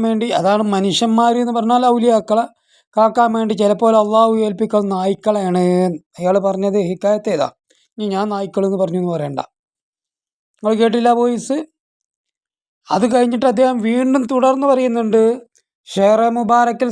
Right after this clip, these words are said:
സംശയമുള്ള ഹംകിങ്ങളോട് സലാം പറയണ്ട എന്ന് പറഞ്ഞാൽ ഈ കെ വിഭാഗത്തിന് സലാം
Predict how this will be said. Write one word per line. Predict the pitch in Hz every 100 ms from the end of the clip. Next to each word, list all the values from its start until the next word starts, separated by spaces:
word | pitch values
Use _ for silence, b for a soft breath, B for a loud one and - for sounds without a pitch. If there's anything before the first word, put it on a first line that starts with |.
| 190
സംശയമുള്ള | 196 190 233 233 226 220 170
ഹംകിങ്ങളോട് | 185 - 214 214 214 196
സലാം | 185 196 196
പറയണ്ട | 180 170 170 156 139 _ _ _ _ _ _ _ _ _ _ -
എന്ന് | 202 196
പറഞ്ഞാൽ | 190 202 226 220
ഈ | 196
കെ | 214 196
വിഭാഗത്തിന് | 190 190 196 - 190 220 294 _ _ _ _ _ -
സലാം | 190 180